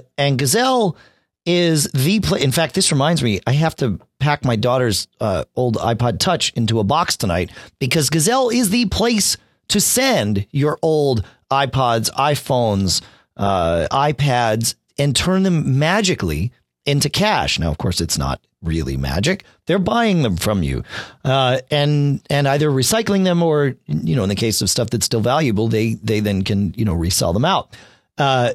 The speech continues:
but they make it so easy. Uh, you can visit them on your, on your Mac or on your iPhone. They've got a great mobile interface, and it doesn't cost you anything to find out what your stuff is worth. But you go to, uh, gazelle dot com and you go through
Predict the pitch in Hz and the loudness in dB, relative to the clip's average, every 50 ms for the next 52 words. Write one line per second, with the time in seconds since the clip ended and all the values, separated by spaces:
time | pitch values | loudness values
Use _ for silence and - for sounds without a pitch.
0 | - _ _ - 185 180 - 196 202 202 214 202 - 208 208 - - - - 185 | -6 _ _ -4 -4 0 0 0 2 2 0 0 -2 -2 0 0 0 0 0 0
1 | 180 165 156 147 - - 190 196 202 175 160 123 90 - - - - - _ _ | 2 2 0 0 0 0 0 2 2 2 2 0 0 -2 -6 -14 -20 -20 _ _
2 | - 143 143 135 131 127 - 147 151 139 160 139 127 170 196 190 202 190 185 180 | -2 0 2 2 2 0 0 0 0 0 0 0 2 2 0 0 0 0 2 2
3 | 165 151 147 139 127 123 120 113 - _ 123 120 117 110 113 139 170 185 185 - | 2 2 2 2 2 0 0 -2 -4 _ 0 0 2 2 2 2 2 0 0 0
4 | 160 143 143 151 160 139 117 117 131 147 - - 147 143 131 107 - 107 101 98 | 0 0 2 2 2 2 2 2 2 0 0 0 0 0 0 0 0 -2 0 0
5 | 117 135 170 214 190 156 139 123 110 101 98 95 98 - - 101 90 90 - - | 0 0 0 2 0 0 2 2 2 2 2 0 -2 -2 -2 -2 -2 0 -2 -4
6 | - _ _ _ _ _ _ _ - 127 123 117 113 110 110 113 120 135 156 185 | -8 _ _ _ _ _ _ _ -2 0 0 2 2 2 0 0 0 0 0 0
7 | 202 147 175 170 170 - 170 156 147 127 156 143 131 123 - 127 107 - - 110 | 2 2 0 0 0 0 0 0 0 0 0 0 0 0 -2 -2 -2 -2 -2 0
8 | 117 117 131 127 123 - 120 117 - - 107 - - 143 143 - - 107 98 98 | 0 2 0 0 0 -2 -4 -4 -2 -2 -4 -2 0 -2 -2 0 -2 -2 -2 -2
9 | 80 82 80 80 - _ _ _ _ _ _ - - - 131 120 131 139 151 170 | -2 -2 -2 -4 -6 _ _ _ _ _ _ -8 -6 -4 -2 0 2 2 2 0
10 | - - - 160 151 143 143 131 127 110 117 104 123 127 165 185 175 143 - - | 0 0 0 2 2 2 2 2 2 0 0 2 2 2 2 2 0 0 -2 -2
11 | - 107 104 98 101 98 90 - _ _ _ _ _ _ _ _ _ _ _ _ | -2 0 0 2 0 -2 -4 -6 _ _ _ _ _ _ _ _ _ _ _ _
12 | _ - _ _ 139 127 123 113 104 147 180 202 - - 131 120 117 113 | _ -20 _ _ 0 0 2 2 2 2 0 0 0 0 0 0 0 0